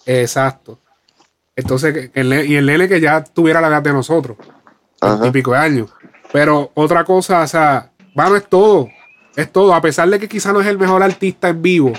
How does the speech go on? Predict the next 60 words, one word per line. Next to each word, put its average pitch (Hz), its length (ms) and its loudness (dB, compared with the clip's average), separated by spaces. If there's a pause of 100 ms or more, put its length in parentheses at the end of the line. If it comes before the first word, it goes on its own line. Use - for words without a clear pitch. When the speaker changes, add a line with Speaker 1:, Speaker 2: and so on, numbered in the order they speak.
(120)
Speaker 1:
te 127 80 -4
lo 123 60 -2
voy 131 120 0
a 151 40 2
aceptar. 156 380 -2
Lo, 139 420 -2
no 147 180 0
lo 175 80 4
he 190 40 4
visto 202 220 -2
en 190 60 -4
vivo 202 200 2
todavía, 196 460 2
pero 151 140 0
he 143 40 2
visto 165 200 -2
muchos 180 320 -2
videos. 165 440 0 (680)
Quizá 156 260 0
no 180 120 2
es 196 60 0
el 202 80 -2
mejor 190 240 0
artista 180 360 -2
en 147 100 -4
vivo, 147 260 2
te 131 80 -4
lo 123 100 -2
tengo 139 160 -2
que 165 80 0
confesar. 143 480 -4 (360)
Lo, 160 420 2
lo, 165 260 2
lo 165 300 0
con, 190 160 0 (160)
con 160 120 0
los 156 140 0
videos 160 500 2
que 175 100 -2
he 175 40 2
visto, 175 320 -2
quizá 165 320 -2
no 196 140 2
sea 202 180 -2
el 196 100 -2
mejor 180 300 0
en 175 80 -2
vivo 185 300 2
interpretando, 139 920 -2 (220)
porque 131 520 0
siento 143 360 -2
como 156 200 0
que 127 440 0
un - 280 -20
par 131 140 -2
de 143 560 0
baches 135 400 -2
en 123 100 -2
ciertas 131 340 -4
áreas, 135 380 -2